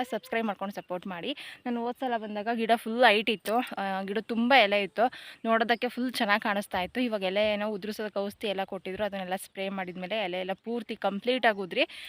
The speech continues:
ಹೊಸ್ದಾಗಿ ಚಿಗುರು ಬರ್ತಾ ಇರೋದು. ಹಾಗೆ ಅವತ್ತು ಹೇಳಿದ್ನೆಲ್ಲ ಹತ್ತು ಜನ ಬಂದಿದ್ದಾರೆ ದಾಳಿಂಬೆ ಕಟ್ಟಿಂಗಿಗೆ ಅಂತ, ಎಲ್ಲ,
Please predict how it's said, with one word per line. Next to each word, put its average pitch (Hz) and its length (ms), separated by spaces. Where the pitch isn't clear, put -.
ಹೊಸ್ದಾಗಿ 240 580
ಚಿಗುರು 208 300
ಬರ್ತಾ 196 340
ಇರೋದು. 190 220
ಹಾಗೆ 214 320
ಅವತ್ತು 254 240
ಹೇಳಿದ್ನೆಲ್ಲ 269 340
ಹತ್ತು 240 200
ಜನ 226 200
ಬಂದಿದ್ದಾರೆ 214 480
ದಾಳಿಂಬೆ 208 340
ಕಟ್ಟಿಂಗಿಗೆ 196 540
ಅಂತ, 185 160
ಎಲ್ಲ, 196 140